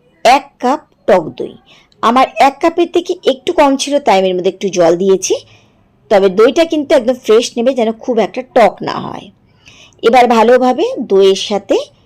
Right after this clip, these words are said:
আমাদের সুজির পাউডার একটুখানি খালি মিশিয়ে নিতে হবে। এখন কিন্তু খুব ভালোভাবে মেশানোর দরকার নেই, যেন ভালোভাবে দইয়ের সাথে এটা ভিজে থাকে, ঠিক এমন করে এখন মেশালে কিন্তু হবে। তো আমি এটাকে ভালোভাবে দইয়ের সাথে কিন্তু একটুখানি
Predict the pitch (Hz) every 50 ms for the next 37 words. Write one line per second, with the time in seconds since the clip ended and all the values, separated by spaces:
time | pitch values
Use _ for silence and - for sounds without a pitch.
0 | _ _ _ _ _ - 175 175 180 180 180 170 165 - - 196 175 190 240 262
1 | - _ _ _ _ _ - 202 190 180 175 156 175 185 180 - - 185 - -
2 | 175 - 202 165 170 170 180 208 311 453 - _ _ - _ - 202 233 277 262
3 | - - 226 190 175 - - - - - - - - - - - - 240 - 285
4 | 254 247 294 262 - 349 - - - 381 392 277 302 247 208 196 196 190 180 175
5 | 180 180 175 - - 180 185 180 170 170 170 165 - 185 175 214 320 427 - -
6 | - - - - _ _ _ - 214 285 294 320 294 277 262 269 277 285 285 254
7 | 277 214 247 254 269 269 - 285 277 - 294 285 277 269 220 226 214 180 226 233
8 | 254 254 254 427 - - - - - _ - - - - - - 226 233 233 233
9 | 226 - 220 208 185 175 175 180 185 175 175 170 - - 170 170 170 226 226 233
10 | 403 359 - - - - - - - _ _ _ _ _ _ _ _ _ - 226
11 | 208 202 214 220 233 233 233 226 262 240 226 202 175 170 170 175 175 165 180 180
12 | 185 180 180 180 - - 185 - 190 185 196 196 - 302 302 - _ - - -
13 | 220 320